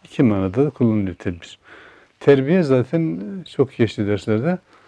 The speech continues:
Rab isminin bir te-, tecellisi oluyor terbiye.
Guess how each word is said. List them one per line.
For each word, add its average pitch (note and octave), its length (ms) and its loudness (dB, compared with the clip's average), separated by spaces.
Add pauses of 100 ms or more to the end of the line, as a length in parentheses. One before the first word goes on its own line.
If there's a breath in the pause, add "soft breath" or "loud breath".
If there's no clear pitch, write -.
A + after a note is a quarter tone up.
(480 soft breath)
Rab A2+ 220 4
isminin G#2+ 540 -4 (1800)
bir G#2+ 260 0
te-, - 240 -14
tecellisi G2+ 540 -4
oluyor F#2+ 200 -2
terbiye. A2+ 440 -2